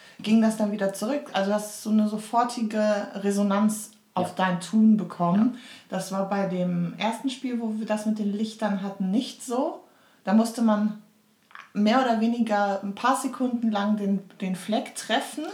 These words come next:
Speaker 2: Und wir haben
Speaker 1: Und
Speaker 2: halt die
Speaker 1: dann
Speaker 2: ganze
Speaker 1: wurde
Speaker 2: Zeit
Speaker 1: was
Speaker 2: auf das
Speaker 1: ausgelöst.
Speaker 2: Feedback des
Speaker 1: Genau.
Speaker 2: Spielleiters gewartet, ne? Also teilweise auch wahnsinnig mit ihm diskutiert oder mit ihr diskutiert. Ähm, ja, das war, fand ich, ein sehr, sehr, äh, guter Effekt.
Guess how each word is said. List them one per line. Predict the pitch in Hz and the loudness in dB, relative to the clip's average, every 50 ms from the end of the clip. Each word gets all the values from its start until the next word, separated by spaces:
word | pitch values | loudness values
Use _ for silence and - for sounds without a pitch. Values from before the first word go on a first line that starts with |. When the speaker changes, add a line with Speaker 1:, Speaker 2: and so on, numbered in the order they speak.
| - - - _ _ _ | -12 -16 -20 _ _ _
Speaker 2:
Und | - 113 110 | -6 -4 -2
wir | 123 113 | 0 2
haben | 110 120 131 | 4 6 6
Speaker 1:
Und | 127 127 | 8 8
Speaker 2:
halt | 220 226 - | 6 6 6
die | 127 | 6
Speaker 1:
dann | 120 117 | 6 6
Speaker 2:
ganze | 107 | 6
Speaker 1:
wurde | 107 220 - | 4 4 4
Speaker 2:
Zeit | 233 240 | 4 4
Speaker 1:
was | 226 - | 4 2
Speaker 2:
auf | - | 0
das | - 190 190 | 0 0 0
Speaker 1:
ausgelöst. | 185 - - 190 185 175 160 | 0 -2 -4 -4 -4 -2 0
Speaker 2:
Feedback | 143 139 135 139 - 135 123 117 117 - | 0 0 -2 0 0 0 0 0 0 -4
des | - 120 117 | -4 -2 -2
Speaker 1:
Genau. | 190 180 165 | -2 -2 -2
Speaker 2:
Spielleiters | - 131 120 110 110 104 104 104 107 104 - - | 0 2 2 4 4 4 2 0 -2 -6 -4 -6
gewartet, | 113 92 101 104 101 101 - 104 101 92 - | -6 -4 -2 -2 -2 -4 -6 -6 -10 -8 -6
ne? | 110 123 131 | -6 -6 -4
Also | 123 113 107 104 | -6 -8 -10 -10
teilweise | 107 110 110 113 110 110 104 104 - | -6 -2 -2 -2 0 -2 -4 -4 -8
auch | 110 104 101 - - - | -10 -10 -12 -14 -18 -18
wahnsinnig | - 113 104 113 113 113 120 123 107 110 117 113 107 - | -16 -10 -2 2 4 4 4 2 2 0 -2 -2 -2 -4
mit | 117 104 107 - | -6 -8 -8 -8
ihm | 117 113 110 | -8 -8 -8
diskutiert | 104 107 104 - - 110 - - - 139 123 131 135 - - | -6 -8 -10 -10 -12 -14 -12 -6 -2 0 0 0 -2 -4 -8
oder | 104 104 | -10 -10
mit | 98 101 98 - | -10 -10 -10 -8
ihr | 120 117 107 | -6 -6 -6
diskutiert. | 101 95 - - 101 - - - 107 117 131 - - - - - - - - - - - - _ _ _ _ _ _ _ - | -6 -10 -12 -14 -16 -16 -12 -10 -10 -10 -10 -10 -16 -20 -20 -20 -20 -20 -20 -20 -20 -20 -20 _ _ _ _ _ _ _ -6
Ähm, | 117 113 113 120 120 113 110 113 113 110 110 107 110 - _ _ _ _ _ _ _ _ _ _ _ _ _ _ _ _ _ _ _ _ _ _ _ | -4 -2 -2 -2 -4 -4 -4 -4 -4 -4 -4 -6 -8 -12 _ _ _ _ _ _ _ _ _ _ _ _ _ _ _ _ _ _ _ _ _ _ _
ja, | 110 113 113 104 95 90 - - - - - - - - - - _ _ _ _ _ _ _ _ _ _ _ _ _ | -2 0 2 2 2 0 -4 -10 -16 -20 -20 -20 -20 -20 -20 -20 _ _ _ _ _ _ _ _ _ _ _ _ _
das | - 131 139 - - | 0 2 2 2 2
war, | 170 170 175 165 - - - | 2 4 4 2 0 -4 -8
fand | - - 147 160 165 | -2 -2 0 2 2
ich, | 160 - | 0 0
ein | 147 131 127 | 0 -2 0
sehr, | 117 123 131 | 0 0 0
sehr, | 131 131 131 131 127 131 135 139 - - 127 113 113 117 117 113 113 110 110 107 107 107 - | 2 2 4 4 4 4 2 0 -4 -6 -6 -4 -4 -2 -2 -2 -2 -2 -2 -2 -4 -6 -8
äh, | - - _ _ _ _ - | -12 -18 _ _ _ _ -2
guter | 139 170 208 190 190 165 | 0 0 2 2 0 0
Effekt. | 160 160 - - 165 160 160 - - - - | -2 -6 -4 -2 -2 -2 -2 -4 -12 -16 -14